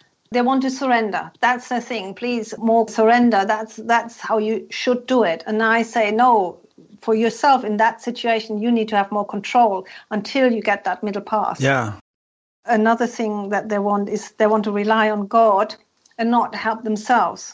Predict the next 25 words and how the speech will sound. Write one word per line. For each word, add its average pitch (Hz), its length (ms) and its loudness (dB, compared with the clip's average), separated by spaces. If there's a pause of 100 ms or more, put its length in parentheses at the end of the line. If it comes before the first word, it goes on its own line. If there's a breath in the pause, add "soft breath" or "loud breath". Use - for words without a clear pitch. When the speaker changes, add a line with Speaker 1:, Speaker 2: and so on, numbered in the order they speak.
(540)
Speaker 1:
They 196 160 -2
say 185 280 -2
things - 340 -6
like, 175 320 2 (160 loud breath)
"It's 190 180 -4
meant 214 340 4
to 220 80 2
be," 196 580 0
or, 190 220 2
"God 214 320 4
wants 202 360 -2
me 208 120 0
to 208 160 -2
do," 190 580 2 (380 loud breath)
and 220 260 2
they 220 200 4
don't 233 280 2
realize 208 460 0
that 202 160 -4
they 208 120 -2
give 214 200 -6
power 240 260 4
away 180 340 -2 (640)
in 208 80 -2
that 185 300 -2